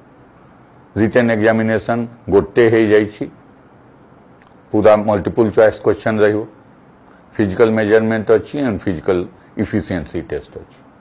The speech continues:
ଆମର ସେକେଣ୍ଡ ଯେ ଆଡଭର-, ଆଡଭର୍ଟାଇଜମେଣ୍ଟ ଅଛି, ସେଟା କନଷ୍ଟେବଲ କମ୍ୟୁନିକେସନ ପାଇଁ ଦୁଇଶହ ଚଉୱାଳିଶ ପଦବୀ ଆମେ ଆଡଭର୍ଟାଇଜ କରିଛୁ। ସେଟା ଆମ ଗୋଟେ ଟେକ୍ନିକାଲ କାଡର, ତା ପାଇଁ ପ୍ଲସ୍ ଟୁ ସାଙ୍ଗେ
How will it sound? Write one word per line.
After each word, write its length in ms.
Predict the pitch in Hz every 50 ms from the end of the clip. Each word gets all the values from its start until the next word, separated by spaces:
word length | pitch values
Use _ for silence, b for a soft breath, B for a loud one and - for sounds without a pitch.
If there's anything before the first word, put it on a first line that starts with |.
| b b b b b b b b b b -
ଆମର 220 | - 101 110 104
ସେକେଣ୍ଡ 400 | - - 107 - - 131 131 131
ଯେ 80 | 127 123
ଆଡଭର-, 400 | 117 101 113 113 110 110 - -
ଆଡଭର୍ଟାଇଜମେଣ୍ଟ 760 | 107 95 90 101 113 107 - 117 110 104 113 117 113 98 120
ଅଛି, 340 | 110 - - - 151 165 156
ସେଟା 320 | - - 104 87 110 110
କନଷ୍ଟେବଲ 480 | 107 - 107 92 - - - 95 101 92
କମ୍ୟୁନିକେସନ 680 | - 92 87 92 98 101 90 - 110 - - 117 113
ପାଇଁ 200 | 101 - 120 135 - - - - - _ B B B B B B B B B B -
ଦୁଇଶହ 300 | 98 107 110 98 - 113
ଚଉୱାଳିଶ 540 | 104 - - 101 98 101 101 113 117 110 - -
ପଦବୀ 300 | - 107 95 92 104 110
ଆମେ 280 | 107 101 98 104 120 143 - - - _ _ _ _ _ -
ଆଡଭର୍ଟାଇଜ 520 | - - - 95 95 - - 87 82 76 -
କରିଛୁ। 400 | - 78 71 71 71 - - - _ _ _ _ _ _ b b b b b b -
ସେଟା 220 | 113 104 87 117
ଆମ 160 | 110 107 113
ଗୋଟେ 260 | 117 110 101 98 123 117
ଟେକ୍ନିକାଲ 500 | - - 101 82 110 113 104 - 113 110
କାଡର, 340 | - 110 107 101 113 135 135 - - - - _ _ _ _ b b b b b b b -
ତା 100 | - 92
ପାଇଁ 260 | 90 - 107 110 107
ପ୍ଲସ୍ 300 | 98 - 107 104 95 - - -
ଟୁ 140 | 127 120
ସାଙ୍ଗେ 480 | 110 - - 104 101 101 104 123 139 143